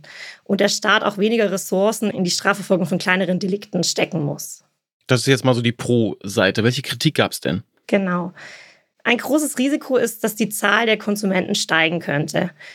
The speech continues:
Speaker 1: Cannabis ist eine psychoaktive Substanz und sie hat ein Abhängigkeitspotenzial und sie hat bestimmte Gesundheitsrisiken.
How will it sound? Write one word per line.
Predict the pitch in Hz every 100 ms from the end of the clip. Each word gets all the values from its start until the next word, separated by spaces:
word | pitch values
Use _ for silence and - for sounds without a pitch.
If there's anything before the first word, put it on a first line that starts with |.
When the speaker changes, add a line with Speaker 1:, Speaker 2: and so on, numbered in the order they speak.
| -
Speaker 1:
Cannabis | - 208 226 226
ist | -
eine | - 208
psychoaktive | 208 240 226 190 - 214 180
Substanz | - - - 190 262 302 -
und | 202 208
sie | 208 214 -
hat | 226 214
ein |
Abhängigkeitspotenzial | - 220 247 262 - 233 214 - 214 220 208 202 202 202 208 - - -
und | 220
sie | 214
hat | 208 208
bestimmte | - 202 196 214
Gesundheitsrisiken. | 185 208 196 185 - - 180 196 196 208 175